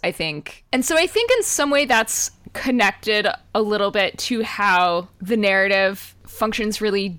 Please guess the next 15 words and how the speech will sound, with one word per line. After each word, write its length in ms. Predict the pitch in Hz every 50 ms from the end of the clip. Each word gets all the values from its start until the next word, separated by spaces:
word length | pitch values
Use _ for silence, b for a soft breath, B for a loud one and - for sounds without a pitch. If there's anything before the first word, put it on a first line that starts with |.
| - - -
different 380 | - 180 - - 233 254 -
here 260 | 262 - 339 330 330
than 140 | 302 302 302
it 100 | 294 302
does 220 | 285 302 277 269 294
in 160 | 277 277 269
most 340 | 269 269 277 269 - - -
movies. 560 | 277 285 285 269 311 320 330 302 - - B B B B B B B B B
So 160 | - - 262
normally 460 | 262 269 269 285 294 294 285 285 285
when 140 | 269 262 262
you 100 | 262 240
watch 260 | 226 202 214 - -
a 60 | 240
movie, 580 | 226 226 226 226 220 190 214 208 202 208 254 247